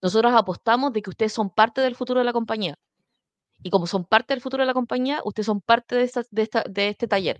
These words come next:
Y es como, "Ah, verdad", ¿cachai? Nosotros apostamos de que en realidad la gente que está acá va a ser la gente que va a diseñar el futuro y va a ser parte de este futuro. "Ah,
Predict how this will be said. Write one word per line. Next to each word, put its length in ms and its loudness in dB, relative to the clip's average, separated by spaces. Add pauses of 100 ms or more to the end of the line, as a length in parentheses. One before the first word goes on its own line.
(120)
Y 60 -10
es 40 -8
como, 240 -2
"Ah, 440 0
verdad", 300 -6 (320)
¿cachai? 340 -8 (300)
Nosotros 340 4
apostamos 500 -2
de 80 -4
que 100 -8
en 60 -6
realidad 400 -2 (100)
la 120 -4
gente 320 -2
que 80 -12
está 160 -2
acá 340 2
va 120 -2
a 40 -2
ser 120 -4
la 100 -2
gente 240 -6
que 120 -4
va 100 4
a 40 6
diseñar 360 -2
el 60 -4
futuro 240 -4
y 40 0
va 80 0
a 40 -10
ser 140 -4
parte 260 -4
de 20 -2
este 140 -6
futuro. 300 -4
"Ah, 540 -2